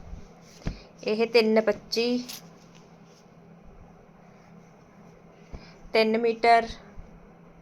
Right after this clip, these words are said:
ਇਹਦੇ ਵਿੱਚ ਸੈਕਿੰਡ ਕਲਰ ਆ ਗਿਆ, ਇਹ ਵੀ ਤਿੰਨ ਮੀਟਰ।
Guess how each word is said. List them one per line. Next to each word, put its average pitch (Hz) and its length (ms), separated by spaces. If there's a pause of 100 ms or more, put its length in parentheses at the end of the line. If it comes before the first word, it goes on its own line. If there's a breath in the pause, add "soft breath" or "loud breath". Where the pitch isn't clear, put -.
(760 loud breath)
ਇਹਦੇ 208 220
ਵਿੱਚ 214 140
ਸੈਕਿੰਡ 220 440
ਕਲਰ 208 300
ਆ 202 160
ਗਿਆ, 196 140
ਇਹ 196 100
ਵੀ 220 60
ਤਿੰਨ 226 300
ਮੀਟਰ। 226 460